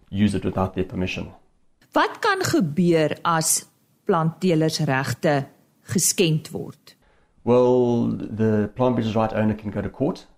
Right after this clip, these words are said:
Speaker 1: uh, and what they can do is they can apply for an, an interdict to get the plant material handed over. Um, but it's not only the plant ma-, the, the, the harvested material, it's, it's
Speaker 2: Mm-hmm.
Speaker 1: also the plants themselves.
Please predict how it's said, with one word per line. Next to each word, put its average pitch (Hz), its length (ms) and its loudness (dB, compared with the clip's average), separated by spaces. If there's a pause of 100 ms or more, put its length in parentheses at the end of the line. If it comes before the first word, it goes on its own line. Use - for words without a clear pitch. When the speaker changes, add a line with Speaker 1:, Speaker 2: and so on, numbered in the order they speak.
(180)
Speaker 1:
uh, 107 480 -12
and 92 340 -6
what 104 200 -4
they 101 120 -4
can 98 180 -6
do 101 180 0
is 95 100 -2
they 98 100 -4
can 95 180 -8
apply 98 260 -6
for 98 140 -10
an, 95 180 0
an 95 160 -8
interdict - 500 -2 (440)
to 95 420 0
get 104 380 0
the 92 160 2
plant 107 260 0
material 95 560 -2 (120)
handed 101 300 0
over. 104 420 2 (180)
Um, 92 240 -10
but 95 100 -4
it's 98 100 -6
not 117 140 2
only 110 180 4
the 101 120 2
plant 107 280 -2
ma-, 101 60 -6 (300)
the, 101 100 -10
the, 90 540 -6
the - 80 0
harvested 101 460 2
material, 82 460 -8
it's, 90 160 -14
it's 90 140 -10
Speaker 2:
Mm-hmm. - 80 -4
Speaker 1:
also - 200 -2
the 87 100 -4
plants 92 360 -2
themselves. - 580 -4